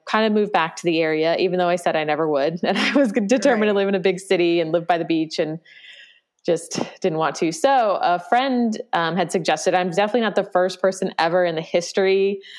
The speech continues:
Speaker 1: um, of history to do a yoga
Speaker 2: Mm-hmm.
Speaker 1: hike, but kind of the
Speaker 2: Right.
Speaker 1: first to build a business around it and do it really consistently and build a team around it. Um,
Speaker 2: Totally.
Speaker 1: so I started that in two thousand seventeen.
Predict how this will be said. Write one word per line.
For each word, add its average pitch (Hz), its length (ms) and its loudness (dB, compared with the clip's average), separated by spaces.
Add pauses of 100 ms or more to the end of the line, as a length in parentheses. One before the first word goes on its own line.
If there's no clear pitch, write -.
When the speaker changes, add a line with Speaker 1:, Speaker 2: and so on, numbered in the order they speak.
(240)
Speaker 1:
um, 160 720 0
of 160 300 2
history 190 460 2
to 196 140 0
do 170 680 0
a 165 80 2
yoga 156 280 0
Speaker 2:
Mm-hmm. 190 100 0
Speaker 1:
hike, 269 320 0 (380)
but 185 480 2
kind 220 160 0
of 277 60 0
the 196 120 2
Speaker 2:
Right. - 40 -16
Speaker 1:
first 208 380 -2
to 202 140 0
build 190 800 2
a 175 80 0
business 180 500 -2
around 156 360 0
it 151 180 0
and 165 140 -4
do 180 120 2
it 175 140 2
really 185 240 2
consistently 160 720 -2
and 156 140 -4
build 165 260 0
a 160 60 0
team 160 340 -4
around 143 400 -2
it. - 200 -4 (500)
Um, 160 380 0 (200)
Speaker 2:
Totally. - 40 -14
Speaker 1:
so 160 260 0
I 165 80 0
started 190 540 0
that 175 340 2
in 175 120 -4
two 190 180 -6
thousand 180 480 0
seventeen. 175 840 -2